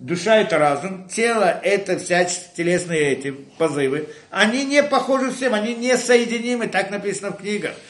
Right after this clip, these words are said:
Они несоединимы. А как они соединя-, как они соединяются? Посредством роха,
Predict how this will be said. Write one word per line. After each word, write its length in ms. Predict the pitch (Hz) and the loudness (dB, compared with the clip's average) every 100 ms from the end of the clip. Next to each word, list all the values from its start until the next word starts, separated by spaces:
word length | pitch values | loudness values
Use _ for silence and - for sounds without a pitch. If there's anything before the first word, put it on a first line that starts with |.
| - - - | -20 -14 0
Они 400 | 185 202 226 254 | 2 4 2 -2
несоединимы. 960 | 269 247 233 240 226 240 240 240 196 | -2 0 2 2 2 -4 -4 -2 0
А 100 | 175 | 0
как 200 | 214 226 | 2 0
они 200 | 240 233 | 0 -2
соединя-, 500 | - 220 202 202 190 - - | 0 0 0 -4 -6 -6 0
как 220 | 208 220 | 0 0
они 160 | 226 | -4
соединяются? 800 | 208 214 196 196 196 208 208 220 - - - - | -2 -2 -2 -2 -2 -4 -4 -8 -10 -20 -14 2
Посредством 840 | 190 185 220 254 277 269 269 269 | 2 4 4 8 6 6 -2 0
роха, 760 | 269 294 269 196 160 131 - | 2 4 6 4 0 -4 -6